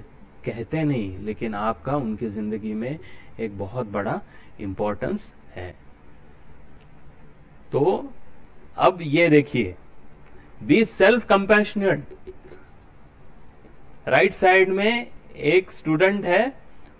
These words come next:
वो student के चेहरे पे expression ये है कि वो खुद को ही हक कर रही है,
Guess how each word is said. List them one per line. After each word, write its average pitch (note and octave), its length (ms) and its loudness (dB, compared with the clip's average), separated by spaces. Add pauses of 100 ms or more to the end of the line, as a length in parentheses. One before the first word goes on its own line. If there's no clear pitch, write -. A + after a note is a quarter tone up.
(140)
वो E3 120 -4
student F#3 500 0
के G3+ 120 4
चेहरे F3 300 4
पे F3+ 140 0
expression F3+ 560 0
ये E3 120 0
है F3 260 -2
कि F3 180 -2
वो F3 340 2 (440)
खुद D#3 180 -2
को A3 220 8
ही A#3+ 120 6
हक G3 300 2
कर G3+ 160 4
रही D3 300 2
है, F2 300 -10